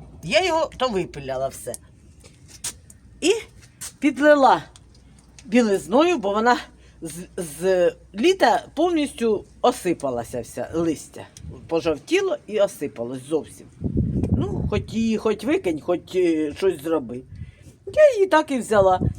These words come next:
Ете, обкопала, туди налила води,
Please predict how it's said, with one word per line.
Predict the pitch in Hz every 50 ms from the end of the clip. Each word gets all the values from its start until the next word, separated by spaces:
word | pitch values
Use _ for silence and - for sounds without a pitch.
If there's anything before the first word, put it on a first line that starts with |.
| - - - - - - - - - - - - - - - -
Ете, | 170 185 175 - - 170
обкопала, | 180 214 226 - - 277 254 185 - 233 269 302 320 311 311 330 330 - - - - - - - - - - - - - - - - -
туди | - - - - - - 226 214
налила | 202 226 233 233 233 240 233 226 214 202
води, | 185 202 190 165 165 240 302 339 339